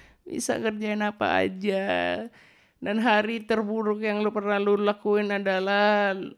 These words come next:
kebanyakan tugas sampai lupa itu harus dikumpulin hari ter-, di hari tersebut. Kayak, wow, pusing,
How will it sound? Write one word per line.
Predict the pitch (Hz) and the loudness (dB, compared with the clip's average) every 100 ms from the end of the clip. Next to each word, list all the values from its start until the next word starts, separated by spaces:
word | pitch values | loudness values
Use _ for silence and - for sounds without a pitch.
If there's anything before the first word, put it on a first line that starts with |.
| - | -14
kebanyakan | - 214 214 214 196 196 190 190 185 | -4 0 2 0 0 -2 -2 -4 -4
tugas | - 190 185 190 185 190 190 202 | -2 -4 -2 0 0 0 -2 -4
sampai | - 202 185 - 185 185 - 87 156 185 _ _ - | -2 -2 -2 -6 -6 -4 -6 -8 -14 -20 _ _ -8
lupa | 170 170 - 180 160 | -6 -6 -4 -4 -4
itu | 170 - 156 165 170 | -6 -8 -8 -8 -6
harus | 180 170 170 | -4 -4 -4
dikumpulin | 165 180 165 160 160 - | -8 -8 -6 -6 -6 -8
hari | 175 - - 165 | -12 -8 -6 -6
ter-, | 165 170 - - | -6 -8 -14 -10
di | 165 165 | -4 0
hari | 165 160 | 0 0
tersebut. | 165 160 170 160 160 - | -6 -6 -6 -6 -12 -10
Kayak, | - - - _ _ _ _ _ _ _ _ _ _ | -8 -8 -10 _ _ _ _ _ _ _ _ _ _
wow, | - 190 202 202 196 180 170 147 139 - _ _ _ _ _ _ _ _ _ _ _ - - - _ _ _ _ _ - | 0 4 6 6 4 2 -2 -8 -18 -20 _ _ _ _ _ _ _ _ _ _ _ -20 -20 -20 _ _ _ _ _ -16
pusing, | - 247 240 220 180 147 - | -6 0 2 2 0 -2 -8